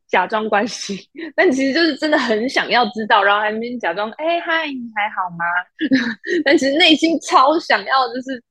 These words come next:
窥探一切生活这样子，<laughs> 就每个限动我都有看 <laughs> 的那种。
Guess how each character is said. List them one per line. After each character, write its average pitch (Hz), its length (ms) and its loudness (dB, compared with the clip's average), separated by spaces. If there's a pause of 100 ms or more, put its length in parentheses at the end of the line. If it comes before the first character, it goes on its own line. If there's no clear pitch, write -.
(120)
窥 285 260 4
探 277 300 0
一 233 160 -2
切 302 240 -2
生 247 280 -6
活 190 120 -2
这 180 200 -2
样 - 160 -10
子， - 80 -20 (460)
<laughs> 370 420 -4
就 240 120 -4
每 240 180 0
个 247 80 6
限 262 220 -2
动 254 100 2
我 190 80 -2
都 208 80 2
有 180 60 0
看 - 200 -4 (680)
<laughs> 415 720 -6
的 190 80 -2
那 185 120 -2
种。 185 200 -2